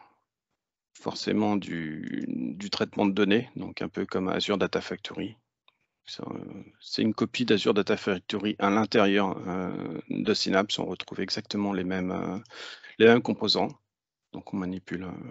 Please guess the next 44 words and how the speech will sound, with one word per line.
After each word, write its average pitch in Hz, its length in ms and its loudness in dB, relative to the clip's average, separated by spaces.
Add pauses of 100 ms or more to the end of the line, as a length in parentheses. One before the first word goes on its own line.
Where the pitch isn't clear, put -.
la 101 180 -4
donnée 90 260 -4
à 90 80 -4
travers 85 300 -4
ça. 117 280 0 (1000)
On 123 140 10
a 151 80 12
du 151 120 6
monitoring. 135 680 10 (680)
Donc, 98 280 -10
euh, 95 200 -4
là, 92 320 -4 (440)
je 90 120 -10
vais 98 60 -2
le 98 60 -4
laisser 101 220 -2
arriver 95 420 0
avec 95 420 0 (100)
ici 107 320 2
mes 104 140 6
deux, 110 280 2 (240)
euh, 95 320 0
pools, 104 360 2 (360)
que - 60 -14
ce 101 80 -6
soit 101 160 -2
serverless 101 600 2 (140)
ou, 107 220 0
euh, 92 300 0
dedicated, 101 680 -4
qui - 140 -8
sont, 95 320 -2
euh, - 40 -2 (100)
démarrés. 95 540 4 (180)
Donc, 95 200 -10
c'est 95 100 -4
une 90 60 -2
petite - 320 -6
machine 101 360 2
que 95 120 -4
j'ai 85 220 -6
fait 98 220 -4
démarrer, 92 480 -2
euh, 90 260 -6